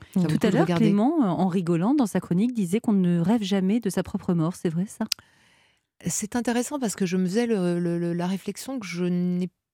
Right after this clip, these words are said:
Speaker 1: pas, euh, s-, s-, si, enfin, on, on peut se voir mourir. Moi, j'ai fait un rêve où je, je, je me voyais, euh, pour le coup, je me prenais un, <laughs> un, c'est absurde d'ailleurs, une espèce de boomerang,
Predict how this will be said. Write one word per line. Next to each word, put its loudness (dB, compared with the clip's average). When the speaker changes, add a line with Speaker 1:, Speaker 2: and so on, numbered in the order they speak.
Speaker 1:
pas, -2
euh, 0
s-, -6
s-, -8
si, 0
enfin, -2
on, -2
on 2
peut 0
se 0
voir -2
mourir. 0
Moi, 2
j'ai -2
fait -6
un -2
rêve 0
où -4
je, -8
je, -4
je -4
me 0
voyais, 0
euh, -2
pour -8
le -2
coup, -6
je -8
me -4
prenais -6
un, -6
<laughs> -4
un, -2
c'est -10
absurde -8
d'ailleurs, -6
une -20
espèce 0
de 0
boomerang, 2